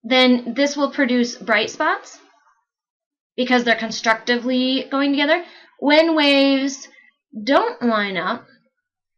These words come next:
as in here, now it's destructive, and this would be a dark area. So we can explain this in terms of waves, which means electrons have to have wavelengths.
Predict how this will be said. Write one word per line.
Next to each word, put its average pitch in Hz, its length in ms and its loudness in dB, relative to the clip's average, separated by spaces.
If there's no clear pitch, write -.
as 202 300 -8
in 202 140 -8
here, 254 340 2
now 254 340 4
it's 233 220 -2
destructive, 220 680 -2
and 214 140 -6
this 220 180 -8
would 208 120 -12
be 196 380 -8
a 196 60 -8
dark 180 340 -10
area. - 340 -10
So 302 240 4
we 285 160 0
can 330 120 0
explain 311 320 -2
this 330 180 0
in 302 60 -2
terms 277 260 0
of 247 120 -4
waves, 214 300 -4
which - 140 -14
means 214 220 -8
electrons 214 500 -4
have 185 140 -8
to 185 80 -10
have 175 100 -8
wavelengths. 175 300 -12